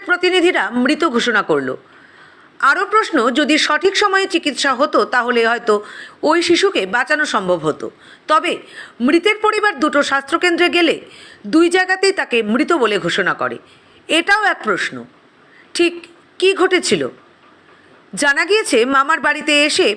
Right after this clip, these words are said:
পুকুরে স্নান করতে গিয়ে জলে ডুবে যায় বারো বছরের শিশু গোলুর। গোলুর মৃত্যু নিয়ে কিছুটা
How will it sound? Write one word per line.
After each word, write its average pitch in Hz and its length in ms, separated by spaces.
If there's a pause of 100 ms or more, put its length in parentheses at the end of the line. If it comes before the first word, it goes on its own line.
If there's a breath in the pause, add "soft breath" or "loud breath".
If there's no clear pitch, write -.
পুকুরে 285 340
স্নান 285 320
করতে 370 300
গিয়ে 370 220
জলে 254 300
ডুবে 247 260
যায় 240 200
বারো 214 240
বছরের 208 360
শিশু 285 440 (120)
গোলুর। 208 420 (720 loud breath)
গোলুর 320 380
মৃত্যু 339 360
নিয়ে 311 240
কিছুটা 262 500